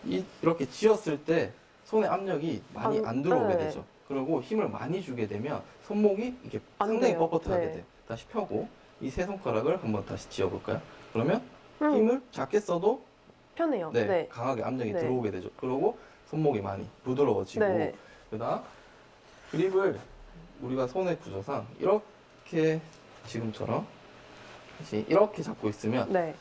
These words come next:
Speaker 1: 지금 최세영 아나운서가 잡았던 위치에서
Speaker 2: 네.
Speaker 1: 잡았죠. 그다음 잡고 이 그립 끝부분을 한번 이렇게 돌려볼까요? 이때 나의 손목의 느낌.
Speaker 2: 어, 뭔가, 뭔가 불편한데요?
Speaker 1: 네, 그렇죠.
Speaker 2: 네.
Speaker 1: 그다음 펴고 이 상태에서 다시 잡고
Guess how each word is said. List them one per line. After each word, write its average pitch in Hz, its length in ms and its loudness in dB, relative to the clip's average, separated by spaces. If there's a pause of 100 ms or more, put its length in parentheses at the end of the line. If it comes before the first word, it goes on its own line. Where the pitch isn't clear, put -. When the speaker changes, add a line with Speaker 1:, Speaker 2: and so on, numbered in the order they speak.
(140)
Speaker 1:
지금 139 360 0
최세영 208 320 2
아나운서가 147 380 4
잡았던 120 600 -2
위치에서 120 600 -4
Speaker 2:
네. 190 60 -6
Speaker 1:
잡았죠. 98 380 -2 (140)
그다음 131 240 0
잡고 - 440 -2 (400)
이 104 80 -6
그립 127 280 -2
끝부분을 175 500 2
한번 110 300 -2 (100)
이렇게 104 240 -2
돌려볼까요? - 440 -2 (220)
이때 175 260 4
나의 117 240 2
손목의 180 400 0
느낌. - 240 -12 (240)
Speaker 2:
어, 302 80 -2
뭔가, 302 500 2
뭔가 285 840 0
불편한데요? 170 580 -2
Speaker 1:
네, 101 160 -4 (100)
그렇죠. 156 500 -4
Speaker 2:
네. - 80 -20 (220)
Speaker 1:
그다음 104 160 -6
펴고 - 400 -2 (540)
이 160 100 2
상태에서 214 680 2
다시 104 220 -4
잡고 139 500 -2